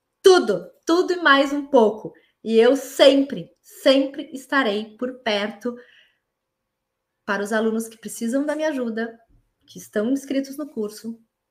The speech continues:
Sempre que eles precisam, eles me acionam e eu sempre oriento, ajudo da melhor forma possível. Porque essa é a minha missão, ajudar as pessoas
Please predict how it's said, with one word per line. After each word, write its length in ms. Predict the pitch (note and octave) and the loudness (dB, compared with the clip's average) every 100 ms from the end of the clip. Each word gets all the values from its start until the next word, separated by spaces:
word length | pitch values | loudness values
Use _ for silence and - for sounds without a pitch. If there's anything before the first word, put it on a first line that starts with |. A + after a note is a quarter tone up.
| _ | _
Sempre 520 | _ - A3+ A3+ B3 C4+ | _ -4 -2 -2 -4 -10
que 120 | C4+ | -8
eles 160 | A3+ | -10
precisam, 480 | - - - G3+ G#3 | -12 -16 -12 -10 -10
eles 180 | G3+ F#3+ | -12 -12
me 120 | F#3+ | -12
acionam 680 | F3 - G#3 G3 G#3 A#3 A#3 - _ _ _ | -12 -6 -4 -2 -2 -2 -4 -14 _ _ _
e 200 | A3 G#3+ | -4 -2
eu 340 | F#3+ G#3 - _ _ _ _ _ | 0 -2 -8 _ _ _ _ _
sempre 520 | - - G#3+ A3 A3+ | -20 -12 -10 -6 -4
oriento, 800 | G3 G3+ F#3 G3+ A3+ A3+ A#3 A3+ | -4 -4 -4 -4 -4 -6 -10 -8
ajudo 640 | - G3+ G3 F#3+ F3+ G#3 - _ _ | -8 -8 -8 -10 -8 -10 -12 _ _
da 100 | G3 | -6
melhor 320 | G3+ G#3 G3 G3 | -2 0 -2 -2
forma 300 | - F#3 F#3+ | -2 -2 -4
possível. 680 | F#3+ A#3 - G3+ F3 D#3 D#3 _ _ _ | -8 -10 -8 -6 -6 -8 -12 _ _ _
Porque 220 | - F#3+ G#3+ | -16 -4 0
essa 280 | F#3+ F#3+ | 0 0
é 20 | A#3 | -2
a 20 | |
minha 140 | A#3+ | 0
missão, 340 | B3 C#4 G#3 F3+ | -2 -2 -2 -4
ajudar 320 | E3+ E3 E3 | -6 -6 -8
as 100 | - | -2
pessoas 640 | C4+ C4+ B3 A3+ D#4+ - | -2 2 2 2 0 -4